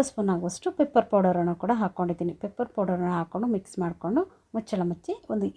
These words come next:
ಎರಡು ನಿಮಿಷ ಹಾಗೆ ಬಿಟ್ಬಿಡಿ. ಪುನಃ ನಾನು ಇದಕ್ಕೆ ಸ್ವಲ್ಪ ಕೊತ್ತಂಬರಿ ಸೊಪ್ಪನ್ನು ಕೂಡ ಇಲ್ಲಿ ಸೇರಿಸ್ಕೊಳ್ತಾ ಇದ್ದೀನಿ. ಕೊತ್ತಂಬರಿ ಸೊಪ್ಪನ್ನು ಹಾಕ್ಕೊಂಡು ಒಮ್ಮೆ ಮಿಕ್ಸ್ ಮಾಡ್ಕೊಳ್ಳಿ.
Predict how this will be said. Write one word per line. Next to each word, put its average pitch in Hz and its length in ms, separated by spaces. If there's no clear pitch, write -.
ಎರಡು 214 200
ನಿಮಿಷ 196 180
ಹಾಗೆ 180 320
ಬಿಟ್ಬಿಡಿ. 180 380
ಪುನಃ 262 260
ನಾನು 190 200
ಇದಕ್ಕೆ - 280
ಸ್ವಲ್ಪ 175 220
ಕೊತ್ತಂಬರಿ 226 420
ಸೊಪ್ಪನ್ನು 180 360
ಕೂಡ - 160
ಇಲ್ಲಿ 240 180
ಸೇರಿಸ್ಕೊಳ್ತಾ 185 640
ಇದ್ದೀನಿ. - 260
ಕೊತ್ತಂಬರಿ 269 420
ಸೊಪ್ಪನ್ನು 190 340
ಹಾಕ್ಕೊಂಡು 190 340
ಒಮ್ಮೆ 185 220
ಮಿಕ್ಸ್ - 280
ಮಾಡ್ಕೊಳ್ಳಿ. 180 420